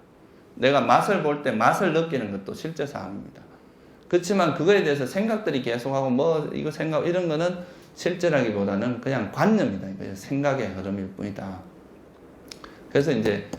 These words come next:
이런 현재를 보게 만들고 실제를 보게 하는 것이 또 이런, 어, 알아차림의 힘이다. 이렇게 말할 수 있고요. 그리고 이 알아차림이라고 하는 것은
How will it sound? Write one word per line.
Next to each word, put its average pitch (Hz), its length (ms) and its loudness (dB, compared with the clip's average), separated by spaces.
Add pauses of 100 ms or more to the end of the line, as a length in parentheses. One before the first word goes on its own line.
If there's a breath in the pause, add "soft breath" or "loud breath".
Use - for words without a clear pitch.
이런 135 320 2
현재를 180 600 6
보게 107 240 -4
만들고 101 800 -4 (160)
실제를 220 600 4
보게 131 220 0
하는 101 260 -4
것이 120 300 -8
또 117 120 -4
이런, 107 320 -4 (200)
어, 92 480 -8
알아차림의 120 680 0
힘이다. 123 500 -2 (100)
이렇게 117 300 -2
말할 98 260 0
수 - 120 -6
있고요. - 280 -6 (3000 loud breath)
그리고 185 260 6
이 135 140 4
알아차림이라고 196 720 2
하는 107 220 0
것은 101 440 -4